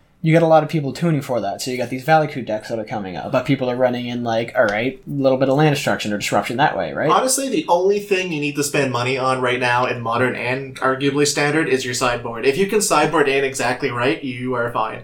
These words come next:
Speaker 1: Yep.
Speaker 2: Like,
Speaker 1: You can turn a bad matchup into a good matchup in the sideboard.
Speaker 2: if you're lucky enough to pull, like, a Blood Moon, or, like, lucky enough to pull, I don't know, anything that interacts with, uh, interacts majorly with the board that might be slightly more expensive than you would on main board, you'd,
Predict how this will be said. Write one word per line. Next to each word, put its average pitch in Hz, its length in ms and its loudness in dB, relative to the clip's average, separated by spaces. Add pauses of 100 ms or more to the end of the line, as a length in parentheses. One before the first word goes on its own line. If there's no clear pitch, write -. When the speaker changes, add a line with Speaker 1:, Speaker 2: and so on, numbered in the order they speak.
(160)
Speaker 1:
Yep. - 240 2 (220)
Speaker 2:
Like, 135 320 0 (320)
Speaker 1:
You 135 120 -4
can 151 80 0
turn 175 160 4
a - 20 0
bad 139 220 6
matchup 117 260 -2
into 113 180 -6
a 107 40 -4
good 107 160 -4
matchup 98 340 -6
in 92 60 -10
the 95 80 -10
sideboard. 87 540 -4
Speaker 2:
if 175 180 -2
you're 240 180 -2
lucky 202 240 4
enough 185 220 0
to - 80 -4
pull, 160 240 -4
like, 135 180 -2
a 135 80 2
Blood 123 280 -4
Moon, 147 300 -4 (180)
or, 135 140 2
like, 127 280 0
lucky 131 260 0
enough 127 300 0
to 131 160 -4
pull, 120 720 -4 (420)
I 147 60 2
don't 139 80 2
know, 127 140 2
anything 156 640 -2
that 131 280 0
interacts 139 720 -2
with, 120 280 -8
uh, 120 280 0
interacts 196 440 2
majorly 135 480 2
with 120 140 -10
the 127 60 -4
board 127 420 -2
that 127 220 -2
might 127 180 0
be 131 80 -4
slightly 139 320 2
more 139 160 0
expensive 135 420 0
than 131 120 -2
you 131 100 2
would 135 140 2
on 135 120 0
main 135 180 -2
board, 143 340 2 (480)
you'd, 139 160 -2